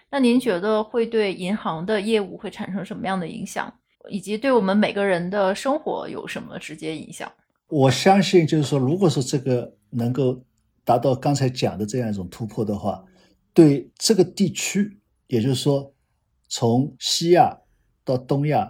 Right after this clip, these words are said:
Speaker 2: 到东南亚，商品贸易、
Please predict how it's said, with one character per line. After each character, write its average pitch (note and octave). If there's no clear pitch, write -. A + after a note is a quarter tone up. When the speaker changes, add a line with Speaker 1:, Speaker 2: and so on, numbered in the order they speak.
Speaker 2:
到 -
东 D#3
南 G#2+
亚， A2
商 -
品 A2
贸 C#3
易、 G2+